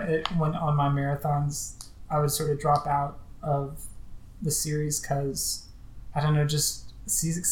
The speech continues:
I don't remember season six and seven being that strong, so I never had a lot of urge to keep going back through them. But I do remember there are bits and pieces. Like, there, there is a joke, and I think it's in this season, where Liz is,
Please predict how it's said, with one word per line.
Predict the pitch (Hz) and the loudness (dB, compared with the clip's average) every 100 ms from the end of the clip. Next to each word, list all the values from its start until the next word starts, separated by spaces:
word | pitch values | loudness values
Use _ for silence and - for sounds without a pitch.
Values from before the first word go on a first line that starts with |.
| - | 2
I | 165 | 4
don't | 147 165 190 202 | 8 8 8 6
remember | 170 156 156 151 | 4 4 4 2
season | - 156 151 | 0 0 0
six | 143 - 156 - - - | 2 0 -2 -4 -4 -2
and | 160 143 | 0 2
seven | - - 147 147 | 2 2 2 2
being | 143 147 147 | 2 2 2
that | 143 143 | 2 0
strong, | - - 151 143 170 208 | -2 -2 2 2 4 4
so | 220 165 | 4 4
I | |
never | 143 147 | 4 2
had | 143 139 | 0 -2
a | 143 | 0
lot | 151 147 | 2 2
of | 147 | 2
urge | 160 151 - | -2 0 -2
to | - | -4
keep | 160 165 | -6 -4
going | 165 147 | -2 0
back | 147 - - | -2 -6 -10
through | - - 151 | -10 -6 -4
them. | 156 175 175 170 - - - - - - - | -2 -2 -2 -4 -8 -8 -8 -10 -10 -10 -2
But | 160 | 8
I | 160 | 8
do | 160 185 | 8 6
remember | 180 165 156 | 6 6 6
there | 147 143 | 4 4
are | 139 | 2
bits | - 147 151 | 4 2 4
and | 160 147 147 | 2 2 0
pieces. | - 156 147 165 165 160 - - - - - - - - - | -2 6 6 4 -2 -2 -2 -4 -10 -16 -14 -14 -14 -14 -2
Like, | 151 143 | 0 4
there, | 156 160 | 4 6
there | 160 165 | 6 8
is | 175 | 6
a | 175 | 2
joke, | 160 151 151 | 2 2 4
and | 139 | 0
I | |
think | - 175 170 | 2 2 2
it's | 156 | 4
in | 151 | 4
this | 143 - | 4 2
season, | 156 143 156 143 | 0 0 2 2
where | 139 139 139 135 - - - - - - - - - | 0 0 0 -2 -4 -16 -18 -16 -18 -16 -16 -12 -2
Liz | 147 151 156 151 | 4 4 4 2
is, | 143 | 0